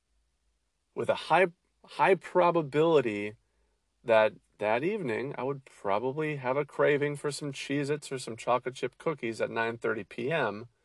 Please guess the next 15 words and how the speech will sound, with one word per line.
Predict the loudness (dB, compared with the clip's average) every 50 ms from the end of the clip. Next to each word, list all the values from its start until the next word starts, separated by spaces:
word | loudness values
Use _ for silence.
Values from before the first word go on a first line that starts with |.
| _ _ _ _ _ _ _ _ _ _ _ _ _ _
It's | -2 -2 -2 -2 -4 -10 -10 -12 -16 _ -4
like | 2 4 4 4 2
clockwork. | -2 -2 0 2 4 2 2 2 4 4 6 6 4 2 -2
It's | -6 -6 -6
not | -6 -2 2 2 2 2 0 -4 _ _ _ _ _ _
surprising | -10 -4 -4 -4 -2 2 2 4 4 4 2 2 0 -2 0 0
or | -2 -2
difficult | 0 0 0 0 0 -4 -2 0 -2 -2 -2
to | -10 -16
predict. | _ -6 -2 0 2 4 4 4 2 _ _ -20 _ _ _ _ _ _ _ _ _ _ _ _ _ _ _ _ _ _ _ _ _ _ _ _ _ _ -8
The | -8
porn | -8 _ -8 -2 0 2 4 4 4 2
struggle | 0 0 2 2 2 4 4 2 2
has | 2 2 0 0 0 2
that | 2 4 4 2